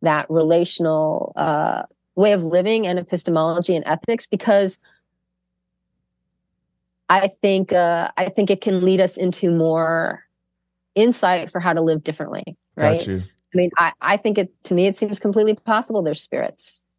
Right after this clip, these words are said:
Speaker 1: And it seems completely possible we have ancestral gods or ancestral spirits. I mean, you know, just because we can't prove it in some kind of empirical way doesn't mean that it doesn't have value.
Speaker 2: Got you.
Speaker 1: Yeah.
Speaker 2: Do, do you, do you think what you just said,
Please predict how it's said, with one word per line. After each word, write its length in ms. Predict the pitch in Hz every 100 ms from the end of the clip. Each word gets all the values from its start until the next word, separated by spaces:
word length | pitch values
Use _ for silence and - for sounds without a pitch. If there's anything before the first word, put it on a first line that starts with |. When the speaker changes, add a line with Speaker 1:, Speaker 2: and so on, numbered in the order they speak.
| _ -
Speaker 1:
And 120 | 170
it 60 | 165
seems 200 | 190 180
completely 340 | 196 180 180
possible 680 | 190 196 196 - 196 190 - 175
we 160 | 180
have 200 | 185 170
ancestral 600 | 175 170 170 151 160 160
gods 340 | 151 147 143 143
or 60 |
ancestral 460 | 147 151 143 143 131
spirits. 420 | - 143 131 135
I 60 | 147
mean, 220 | 151 160 - - -
you 40 |
know, 80 | 196
just 180 | 190 208
because 260 | 208 208 190
we 80 |
can't 280 | 185 196 175
prove 240 | - 190 185
it 80 |
in 80 | 170
some 240 | 165 - 175
kind 220 | 185 170
of 60 | -
empirical 600 | 160 - 156 156 143 147
way 360 | 185 214 190 190 _ _ _ _ -
doesn't 380 | 185 180 160
mean 600 | 165 180 180 175 170 170 - _ _ _ _ _ _ _ -
that 200 | 170 160
it 220 | 160 -
doesn't 280 | 165 165 160
have 260 | 165 147 -
value. 420 | 139 117 - 170 _ _ _
Speaker 2:
Got 240 | - 107 -
you. 180 | 104 98 _ -
Speaker 1:
Yeah. 320 | 202 190 165 - _ _
Speaker 2:
Do, 160 | 165 170
do 180 | 143
you, 80 | 160
do 140 | 139 151
you 60 |
think 200 | 160 180
what 140 | 156 143
you 80 | 135
just 300 | 131 135 -
said, 460 | 120 127 127 113